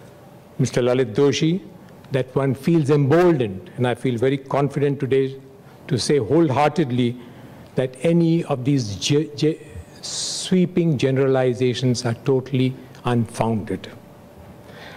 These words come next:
I did not have the privilege of meeting Mister Lalit Doshi, but recall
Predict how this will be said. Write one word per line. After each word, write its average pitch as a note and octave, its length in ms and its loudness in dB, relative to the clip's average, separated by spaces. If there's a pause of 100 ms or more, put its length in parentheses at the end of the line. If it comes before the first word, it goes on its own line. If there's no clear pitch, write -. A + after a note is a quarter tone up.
I C3+ 200 0
did D3 260 -2
not F3 300 2
have C#3 180 0
the C#3 60 0
privilege C3 420 -2
of B2 120 0
meeting A#2+ 300 0
Mister A#2 220 0
Lalit G#2+ 320 0
Doshi, A2 380 -2 (960)
but C#3 240 2
recall G3 600 2